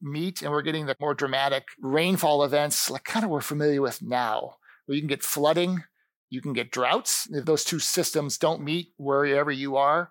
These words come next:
And generally speaking, there's less rain and it turns colder. And so it becomes more difficult to grow things the way they had been growing them.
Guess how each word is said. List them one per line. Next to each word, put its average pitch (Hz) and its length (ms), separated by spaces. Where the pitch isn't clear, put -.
And 180 560
generally 202 340
speaking, 202 640
there's 165 200
less 151 260
rain 151 460
and 139 140
it 135 60
turns 135 260
colder. 127 540
And 131 300
so 135 140
it 131 40
becomes 123 280
more 147 200
difficult 127 640
to 135 140
grow 135 320
things 131 240
the 131 80
way 123 180
they 113 120
had 120 260
been 117 160
growing 117 380
them. - 240